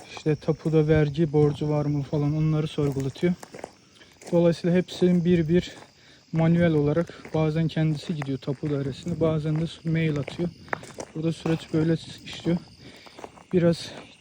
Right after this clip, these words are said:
uzun sürüyor çünkü çalışanlar pek fazla ilgilenmiyorlar. Türkiye'deki gibi hemen beş dakikada bilgisayardan bakıp var mı yok mu cevabı vermiyorlar. Bazen mailleşiyorlar falan. Biraz uzun sürüyor bu işler.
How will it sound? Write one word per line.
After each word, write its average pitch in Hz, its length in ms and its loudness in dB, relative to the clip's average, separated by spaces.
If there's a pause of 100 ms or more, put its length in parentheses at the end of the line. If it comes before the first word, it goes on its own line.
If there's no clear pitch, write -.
(360)
uzun 180 280 2
sürüyor 165 380 0 (160)
çünkü 160 200 -2 (1080)
çalışanlar 160 540 -2
pek - 340 -8
fazla 156 420 0 (1040)
ilgilenmiyorlar. 156 920 -2
Türkiye'deki 151 600 -6
gibi 151 160 -2
hemen 147 260 -2 (800)
beş 151 220 -4
dakikada 147 360 -4
bilgisayardan 147 560 -2
bakıp - 440 -8
var 147 160 -2
mı 151 140 -2
yok - 260 -6
mu 147 120 -4 (100)
cevabı 151 300 -2
vermiyorlar. 151 540 -2 (300)
Bazen 151 300 -4
mailleşiyorlar 143 720 -4
falan. 156 340 -2
Biraz 156 220 -2
uzun 151 180 -4
sürüyor 135 340 -6
bu 135 40 -6
işler. - 280 -12